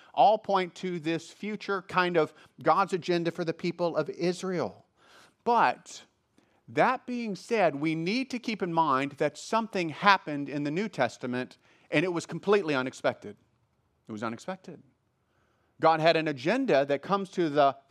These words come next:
forefront in the New Testament that was not foreseen in the Old Testament. Uh, none of the Old Testament prophets were able to discern it. Jesus'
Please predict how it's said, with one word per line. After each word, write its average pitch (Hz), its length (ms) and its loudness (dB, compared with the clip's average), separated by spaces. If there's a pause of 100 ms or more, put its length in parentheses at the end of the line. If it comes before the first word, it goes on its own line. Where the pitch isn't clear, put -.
forefront 226 480 2
in 156 60 -2
the 156 80 -2
New 202 160 -2
Testament 165 600 -2 (260)
that 202 160 6
was 185 140 0
not 214 280 2
foreseen 233 580 0
in 180 80 2
the 185 120 4
Old 214 200 2
Testament. 247 560 -6 (580)
Uh, 175 220 6
none 254 280 4
of 262 100 2
the 247 100 0
Old 247 160 4
Testament 247 420 2
prophets - 760 -2 (120)
were 190 200 0
able 208 280 4
to 214 120 -8
discern 240 400 -4
it. - 340 -8 (800)
Jesus' 226 560 -2